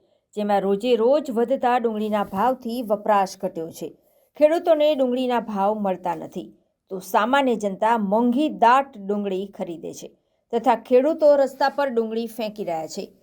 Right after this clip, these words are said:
ખેડૂત પાસેથી સસ્તી ખરીદી, તો પછી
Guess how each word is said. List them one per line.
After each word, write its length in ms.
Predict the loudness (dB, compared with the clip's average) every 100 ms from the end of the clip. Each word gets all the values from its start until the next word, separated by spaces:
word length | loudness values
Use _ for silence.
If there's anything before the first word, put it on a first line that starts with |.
| _ _ 4
ખેડૂત 360 | 4 6 2 0
પાસેથી 560 | 2 2 0 -2 -4 -4 -6
સસ્તી 460 | -2 -2 -2 -8 -4
ખરીદી, 420 | -4 -4 -4 -6 -8 _ _ _ 2
તો 100 | 4
પછી 260 | 4 2